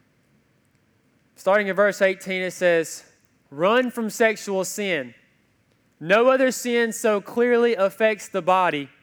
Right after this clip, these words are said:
as this one does. For sexual morality is a sin against your own body. Don't you realize that your body is the temple of the Holy Spirit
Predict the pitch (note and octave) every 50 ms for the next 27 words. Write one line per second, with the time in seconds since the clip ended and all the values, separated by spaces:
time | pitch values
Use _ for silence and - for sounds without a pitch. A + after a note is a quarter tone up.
0 | _ _ _ _ _ _ _ _ - D#3+ D#3+ E3+ D#3+ D3 D3 G#3 A3 G#3 - -
1 | D#3+ C#3+ C3+ B2+ C3 C3 A#2+ A2+ A2+ - - - _ _ _ _ _ _ _ _
2 | _ _ _ _ - F#3 F3 - A#3 A#3+ A#3+ - B3+ B3 A#3+ A#3 A3+ G#3+ G#3+ G3+
3 | G3+ G3+ G3+ G3+ G3+ G3 F#3+ F3+ D#3+ F#3 F3 - - G#3+ A3 G#3+ G#3+ F#3 F3 G3+
4 | G3 - - - F3+ F#3 G3+ A3 A3 F#3+ D3+ D3+ C#3 C3+ C3+ C3 B2 _ _ _
5 | _ _ _ _ _ _ _ _ _ _ _ - G3 A3+ A3+ - B3+ A#3+ A#3 A#3
6 | A#3 A3+ A3+ G#3+ G#3+ G3+ - G3+ F#3+ D3+ F3+ F3+ G3 G#3+ G#3+ G#3+ G#3 F3 F3 E3
7 | - G#3+ G#3+ G#3+ - G#3+ G3 F#3+ F#3 C3+ E3+ D3+ D3+ F#3+ G3 G3 F#3 E3 - -
8 | - G3 G3+ G#3 G#3+ G#3+ G#3+